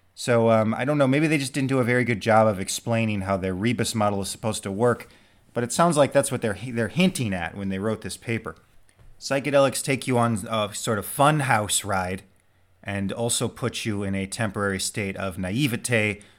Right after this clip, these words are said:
or openness to that experience that causes you to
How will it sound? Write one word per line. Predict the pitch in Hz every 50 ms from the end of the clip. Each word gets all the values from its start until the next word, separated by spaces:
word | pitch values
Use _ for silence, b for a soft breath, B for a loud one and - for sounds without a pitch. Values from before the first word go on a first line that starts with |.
| b b
or | - 85 85 -
openness | 117 123 - - 113 107 101 101 - - - -
to | - - 104 95 92 87 85 - _ _ _ _ _
that | - 98 92
experience | 92 92 - - - 98 90 87 82 80 82 - -
that | - 92 87 85
causes | - - 107 98 98 87 92 90 82
you | 92 90 90
to | 90 - - 98 90 90 85